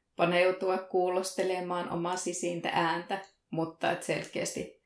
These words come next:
kapinoin sitä vastaan, kun löin ne luurit korville.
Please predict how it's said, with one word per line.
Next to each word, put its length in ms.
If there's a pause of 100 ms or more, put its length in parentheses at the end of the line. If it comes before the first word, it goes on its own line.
(360)
kapinoin 540
sitä 340
vastaan, 540
kun 180
löin 280
ne 180 (120)
luurit 520
korville. 720